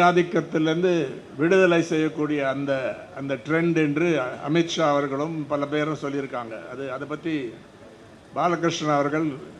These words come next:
கிளிய-, கிளியராக சொ-, சொல்லிவிட்டார். அதை வந்து ஏற்க, ஏற்க முடியாது. காலனி ஆதிக்கத்திலிருந்து வந்த பல ப-, இது கண்டினியூஸ். அதை திருத்த வேண்டும்,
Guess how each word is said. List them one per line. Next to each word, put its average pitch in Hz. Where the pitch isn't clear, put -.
கிளிய-, 156
கிளியராக 156
சொ-, 143
சொல்லிவிட்டார். 139
அதை 139
வந்து 151
ஏற்க, 151
ஏற்க 139
முடியாது. 131
காலனி 175
ஆதிக்கத்திலிருந்து 165
வந்த 156
பல 151
ப-, 131
இது 165
கண்டினியூஸ். 165
அதை 156
திருத்த 180
வேண்டும், 160